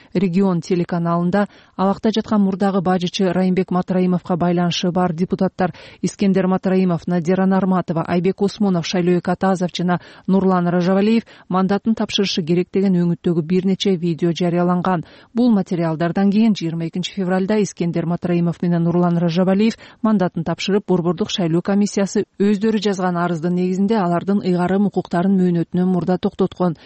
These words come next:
Эки миң жыйырма биринчи жылы Райымбек Матраимов менен чогуу соттолуп, айып пул төлөгөн Абдыбахап Боронбаев он төртүнчү февралда депутаттык мандатын тапшырган. Айбек Осмонов болсо он үчүнчү мартта өзү жазган арыздын негизинде мандатынан кол жууган.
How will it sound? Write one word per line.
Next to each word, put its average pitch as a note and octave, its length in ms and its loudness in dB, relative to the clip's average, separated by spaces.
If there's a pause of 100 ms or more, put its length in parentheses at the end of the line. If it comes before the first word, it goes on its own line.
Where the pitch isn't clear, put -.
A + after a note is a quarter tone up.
(160)
Эки G3 200 -2
миң F#3+ 160 4
жыйырма G3 280 2
биринчи G3 360 0
жылы F#3 540 0
Райымбек E3+ 380 -2
Матраимов F3 500 -2
менен F#3 180 0
чогуу G3 320 0
соттолуп, F#3 560 -2
айып F#3 280 0
пул F3+ 140 0
төлөгөн F3 480 -2
Абдыбахап F3 800 -2
Боронбаев F3+ 520 0 (300)
он G3 160 2
төртүнчү F3+ 380 -2
февралда E3+ 480 0
депутаттык F#3 500 -4
мандатын E3+ 440 0
тапшырган. F3 500 -2 (280)
Айбек G3 300 0
Осмонов A#3+ 380 0
болсо A3+ 240 -2
он F#3+ 200 2
үчүнчү F3+ 340 -4
мартта E3+ 280 -2
өзү F#3 320 0
жазган F3 360 -2
арыздын E3 380 -2
негизинде E3 420 -2
мандатынан E3+ 600 0
кол F#3+ 180 2
жууган. F#3+ 360 0